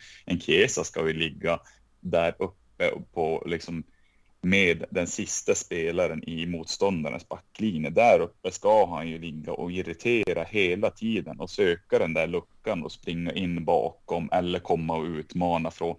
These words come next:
eh, från en ytterforwardsposition. Det, det är hans position. Han ska inte behöva håll-, ha det där tok-defensivet som det blir egentligen i en tre, eh, tre fem två. Det var när man, när motståndarna faller mot oss och back-, backar liksom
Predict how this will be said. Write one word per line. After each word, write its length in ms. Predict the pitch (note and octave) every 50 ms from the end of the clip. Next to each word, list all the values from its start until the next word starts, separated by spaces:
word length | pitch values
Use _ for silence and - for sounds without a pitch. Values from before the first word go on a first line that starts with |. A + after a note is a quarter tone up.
| - - - - - - - - -
eh, 300 | E2 E2+ D#2+ D#2+ D#2 D2 - - -
från 280 | - - E2 E2+ E2 D#2+
en 140 | D#2+ D#2 -
ytterforwardsposition. 1400 | E2+ - _ - - - - - C#2+ D#2 D2 D#2 E2 - - D2 - - - - - - - - - - E2
Det, 260 | G#2 A2 A2+ G2 E2+
det 200 | - C3 B2 F2+
är 40 | -
hans 360 | - A2 A2 F#2 - - -
position. 580 | - - - - - - - - - - - - _ _ _ _ _ _ _ _ -
Han 280 | - - A2 A2 A2+
ska 160 | A2 - A#2+ G#2
inte 240 | F2 D#2+ - -
behöva 420 | A2+ G2+ G2 G#2 G2+ F#2 E2+ F2 - - _ -
håll-, 360 | G2 F#2+ F2+ E2 E2+ - - -
ha 340 | - G2 G#2+ A2+ A#2 G2+
det 80 | E2 F2
där 260 | E2+ F2 D#2+ D#2+ E2+
tok-defensivet 1080 | E2 - - D3 C3+ F#2+ - - - - G2 - - - - - A#2 A#2 G#2 F2+ E2 -
som 240 | - E2+ E2+ E2 E2
det 80 | F2+
blir 240 | E2 E2+ G2+ A2+ G2+
egentligen 380 | E2 D#2+ D#2+ D#2+ - - - D#2+
i 20 |
en 100 | D#2+ D2+
tre, 220 | - - E2+ E2 D2+
eh, 320 | - - - - D#2+ D#2 E2
tre 200 | - F2 E2 D#2+
fem 180 | - D#2 -
två. 280 | - - F2 E2 D2+ D2+
Det 80 | D#2+
var 120 | E2 E2+ - -
när 80 | E2+
man, 220 | E2 D#2+ D#2+ D#2+ - - - - -
när 360 | - - F2+ F2 E2+ E2+ D#2+ - _ _ _ _ _ _ -
motståndarna 640 | G2 F#2+ F2 - - - - B2 B2 G#2 E2+ E2+ E2+
faller 200 | - F2+ E2 E2
mot 180 | E2 E2 - -
oss 220 | B2 B2+ - -
och 60 | G2
back-, 320 | E2+ F2 D#2+ - _ _ - -
backar 400 | E2+ F#2 E2+ - - - E2+ D#2+
liksom 200 | E2 - -